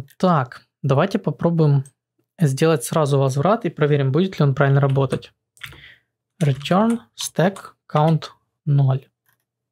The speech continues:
Давайте проверим на маленьком количестве скобок. Так,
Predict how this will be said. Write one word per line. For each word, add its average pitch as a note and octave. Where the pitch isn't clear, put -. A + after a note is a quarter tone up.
Давайте C#3
проверим C3+
на C3
маленьком C#3
количестве C#3
скобок. G3
Так, C3+